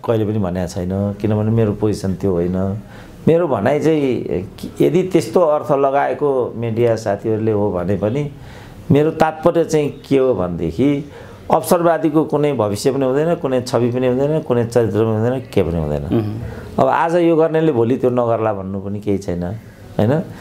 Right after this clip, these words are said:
Speaker 1: हिजो गरेको हुनाले भोलि गरिहाल्छ भन्नु पनि केही छैन फेरि, किन अवसरवादी हो, ऊ अवसरअनुसार उसले निर्णयहरू लिने स्थिति बन्छ।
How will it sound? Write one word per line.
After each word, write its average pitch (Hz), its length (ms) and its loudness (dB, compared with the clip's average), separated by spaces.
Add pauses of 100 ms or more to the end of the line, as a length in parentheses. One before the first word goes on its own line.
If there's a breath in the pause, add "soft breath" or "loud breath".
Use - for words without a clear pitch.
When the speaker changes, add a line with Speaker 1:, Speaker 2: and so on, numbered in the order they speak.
(260 loud breath)
Speaker 1:
हिजो 151 200 6
गरेको 170 300 4
हुनाले 175 220 2
भोलि 147 240 2
गरिहाल्छ 175 560 2
भन्नु 131 320 -2
पनि 147 140 -6
केही 113 180 -2
छैन 82 260 -4
फेरि, 85 280 -2
किन 151 180 0
अवसरवादी 151 600 2
हो, 113 180 2
ऊ 117 140 -2
अवसरअनुसार 123 720 0 (520 soft breath)
उसले 113 340 2
निर्णयहरू 107 480 0
लिने 95 320 0
स्थिति 98 280 -4
बन्छ। 90 280 -2